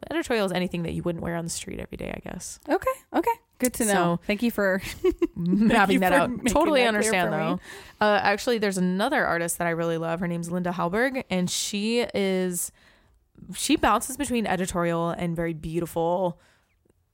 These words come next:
Speaker 1: Instagram looks. And it's so funny watching her creatively because she really, she really is kind of all over the place. Like, she'll,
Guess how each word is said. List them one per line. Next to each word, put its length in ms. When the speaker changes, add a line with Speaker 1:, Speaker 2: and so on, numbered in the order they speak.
Speaker 1:
Instagram 640
looks. 440
And 480
it's 220
so 160
funny 300
watching 380
her 480
creatively 640
because 440
she 400
really, 600
she 180
really 280
is 80
kind 180
of 80
all 140
over 120
the 80
place. 260
Like, 120
she'll, 260